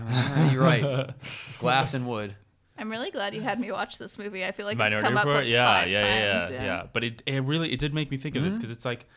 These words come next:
Speaker 2: it's a similar kind of, like, setup. It's someone who is either an outcast or part of the in-group becoming the other in a futuristic society.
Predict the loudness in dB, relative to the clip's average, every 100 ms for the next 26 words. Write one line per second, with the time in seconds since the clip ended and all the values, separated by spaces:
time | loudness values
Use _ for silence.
0 | -20 -18 -6 -2 0 0 0 -2 -2 -2
1 | -2 -4 -4 -2 -2 -4 -4 0 0 -2
2 | -4 -4 -4 -4 -6 -8 -6 -8 -12 _
3 | _ _ _ -8 -6 -2 0 0 0 0
4 | -2 -2 0 0 -2 -8 -8 -6 -6 -6
5 | -8 -8 -6 -6 -8 -10 -12 -14 -14 -10
6 | -8 -6 -8 -8 -8 -8 -8 -10 -12 _
7 | _ _ -12 -8 -8 -6 -6 -4 -6 -8
8 | -12 -10 -4 -2 0 -4 -6 -8 -10